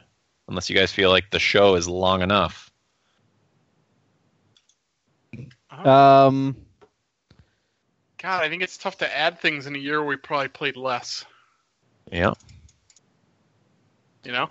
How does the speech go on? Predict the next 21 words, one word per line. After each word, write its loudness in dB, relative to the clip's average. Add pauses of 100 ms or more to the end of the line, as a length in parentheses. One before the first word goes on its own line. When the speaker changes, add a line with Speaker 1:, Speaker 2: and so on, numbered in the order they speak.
Speaker 1:
May-, 4
maybe 4
we 4
can -4
play 2
into -2
that -2
then. -6 (840)
Didn't -4
you, -2
somebody, 0
didn't 2
somebody 2
have 4
an 2
idea 2
for, 4
um, 2 (840)
like, -8
a -2
respect -4